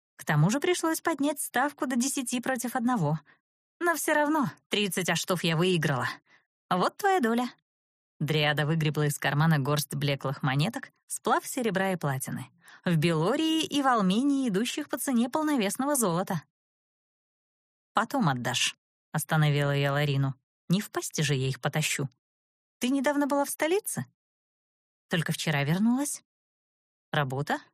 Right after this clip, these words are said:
Или развлекалась?» «Успешно совмещала», плутовато улыбнулась подруга.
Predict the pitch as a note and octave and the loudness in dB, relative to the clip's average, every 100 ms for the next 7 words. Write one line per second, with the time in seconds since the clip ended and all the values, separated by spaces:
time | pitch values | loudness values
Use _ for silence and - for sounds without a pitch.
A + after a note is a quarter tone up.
0 | _ _ - G3+ F3 D#3+ D3 D3+ D3 D3+ | _ _ -4 0 2 2 2 2 2 2
1 | C4 - - _ _ _ _ _ _ _ | 0 -6 -14 _ _ _ _ _ _ _
2 | - F4 - A4 - F#3+ - D3 D3 - | -6 -4 -2 -2 0 0 2 4 4 2
3 | D3+ C3 D3 A#3+ _ _ _ _ _ D3+ | -2 0 0 -2 _ _ _ _ _ -2
4 | C#3 C#3 C3+ C3+ C3+ C#3+ C#3+ C#3+ C3+ - | 0 2 2 0 0 0 2 2 0 -2
5 | C#3 C#3 C3+ | -2 -4 -6